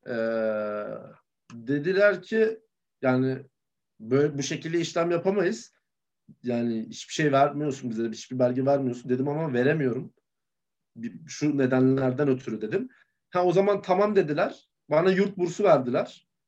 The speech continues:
Ve üstüne, e, şey, "Eğer birkaç belge de getirirsen sana burs da bağlarız." dediler. Dedim, "O belgeleri getirmiyorum.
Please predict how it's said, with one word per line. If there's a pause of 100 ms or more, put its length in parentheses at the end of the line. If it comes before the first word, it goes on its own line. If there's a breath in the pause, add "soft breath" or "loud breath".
(260)
Ve
üstüne, (240)
e, (3750)
şey,
"Eğer
birkaç
belge
de
getirirsen
sana
burs
da
bağlarız."
dediler.
Dedim,
"O
belgeleri
getirmiyorum.